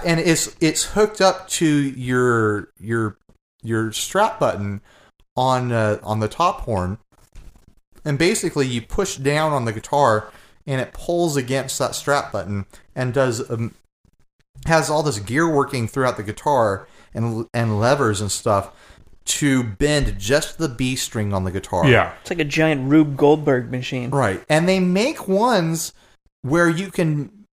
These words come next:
Speaker 1: bend tight on the, uh, on your front horn, on your front, uh,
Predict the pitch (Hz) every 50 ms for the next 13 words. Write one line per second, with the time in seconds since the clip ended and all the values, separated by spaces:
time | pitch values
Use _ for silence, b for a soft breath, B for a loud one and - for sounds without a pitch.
0 | - 120 110 113 - _ _ - 123 107 107 160 170 185 180 165 156 - - -
1 | - 180 185 180 165 143 147 143 - - 139 139 139 143 135 127 120 120 127 127
2 | 127 123 123 117 113 110 107 104 104 101 - - _ _ - 104 135 127 123 117
3 | 117 107 - - - 170 175 175 147 135 123 127 120 113 107 107 113 120 113 110
4 | 110 104 - - 156 156 147 - - - - - - 123 107 104 101